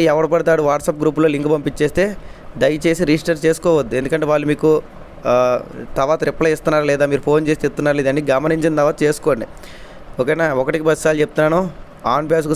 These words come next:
సంబంధించి కానీ విక్టరీ విత్ యాష్కి సంబంధించిన కానీ మీకు ఏ డౌట్ ఉన్నా సరే దయచేసి YouTube-లో మాత్రమే కామెంట్స్ పెట్టగలరు. ఎవరు కూడా ఫోన్లు చేసినా WhatsApp-లు చేసినా నేను రెస్పాండ్ అవ్వను, దయచేసి అర్థం చేసుకోండి. ఎందుకంటే ఒక్కొక్కరికి చెప్పాలంటే అది అవ్వదండి, మీరే అర్థం చేసుకోవాలి. ఇన్ని వేల మంది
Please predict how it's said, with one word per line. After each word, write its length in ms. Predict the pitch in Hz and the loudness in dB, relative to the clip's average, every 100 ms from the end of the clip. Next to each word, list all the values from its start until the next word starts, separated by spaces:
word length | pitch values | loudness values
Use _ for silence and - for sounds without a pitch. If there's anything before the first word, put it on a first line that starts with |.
| 151 | 0
సంబంధించి 320 | 151 147 143 147 | 0 0 0 0
కానీ 200 | 151 156 | 2 0
విక్టరీ 280 | 143 151 | 0 -2
విత్ 160 | 151 147 | -2 0
యాష్కి 220 | 147 139 | 0 0
సంబంధించిన 400 | 147 143 139 135 | -2 -2 -4 -2
కానీ 140 | 139 151 | -2 0
మీకు 200 | 139 135 | 0 0
ఏ 100 | 147 | 2
డౌట్ 140 | 151 147 | 2 0
ఉన్నా 100 | 143 | 0
సరే 200 | 139 147 | 0 0
దయచేసి 680 | 156 139 139 156 143 160 139 - - - - - 131 | 0 -2 0 0 2 2 0 -4 -16 -16 -14 -6 0
YouTube-లో 420 | 151 180 160 165 | 0 2 2 0
మాత్రమే 460 | 151 143 139 147 165 147 | 2 0 0 0 0 0
కామెంట్స్ 360 | 139 147 151 - | -2 -2 -4 -2
పెట్టగలరు. 500 | 135 147 139 123 113 - 127 | -2 0 0 0 -4 -6 -2
ఎవరు 180 | 131 151 147 | 2 2 2
కూడా 160 | 151 151 | 2 2
ఫోన్లు 260 | 143 147 151 | 2 2 4
చేసినా 260 | 147 139 151 139 | 2 2 0 2
WhatsApp-లు 420 | 139 147 139 143 | 2 0 0 0
చేసినా 220 | 139 139 147 | 0 0 -2
నేను 120 | 139 127 | 0 0
రెస్పాండ్ 360 | 127 - 143 131 | 0 0 0 2
అవ్వను, 240 | 131 156 - | 0 0 2
దయచేసి 360 | 131 127 139 165 | 0 2 0 0
అర్థం 300 | 139 147 139 | 0 0 0
చేసుకోండి. 340 | 127 - 117 127 | -4 -4 -4 -2
ఎందుకంటే 400 | 135 135 151 147 - - - 127 | -2 0 -2 -4 -12 -14 -8 -4
ఒక్కొక్కరికి 440 | 123 - 170 156 170 | -2 -2 -2 -2 0
చెప్పాలంటే 500 | 151 - 160 151 147 160 151 | 0 2 0 0 2 2 2
అది 100 | 127 123 | 0 2
అవ్వదండి, 380 | 156 160 131 117 | 2 2 0 -2
మీరే 160 | 135 160 | 2 2
అర్థం 200 | 139 151 139 | 2 0 -2
చేసుకోవాలి. 280 | - 127 127 | -4 -4 -2
ఇన్ని 100 | 135 135 | 0 2
వేల 140 | 147 | 2
మంది 200 | 160 | 0